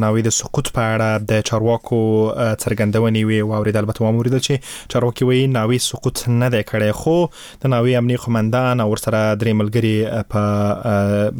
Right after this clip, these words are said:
په هغې حمله کې چې د دې ولسوالۍ د مرکز د نیولو لپاره طالبانو وکړه، وژل شوي او اوس وخت طالبان د ولسوالۍ له مرکزه په شا تمبول شوي دي.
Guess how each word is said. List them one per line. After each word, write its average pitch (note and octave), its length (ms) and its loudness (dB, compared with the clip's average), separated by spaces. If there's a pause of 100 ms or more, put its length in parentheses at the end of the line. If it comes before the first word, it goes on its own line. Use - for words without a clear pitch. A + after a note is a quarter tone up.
(120)
په A2 80 0
هغې A2 300 0
حمله A2 180 2
کې A2+ 120 -6
چې - 120 -2
د G#2 180 0
دې A2 100 2
ولسوالۍ G#2+ 380 0
د G#2+ 40 0
مرکز G#2 340 -2
د G#2+ 60 0
نیولو A2+ 260 2
لپاره G#2+ 220 -2
طالبانو C#3 500 0
وکړه، E3 200 0 (440)
وژل A2+ 260 2
شوي F3 300 0
او F3+ 100 4
اوس E3+ 200 0
وخت - 160 -6
طالبان A#2+ 600 0
د G#2+ 80 0 (380)
ولسوالۍ A2 600 0
له A2 100 0
مرکزه G#2+ 360 0
په G#2 120 -4
شا G#2 180 -2
تمبول G#2 320 0
شوي A2+ 220 0
دي. A#2 140 0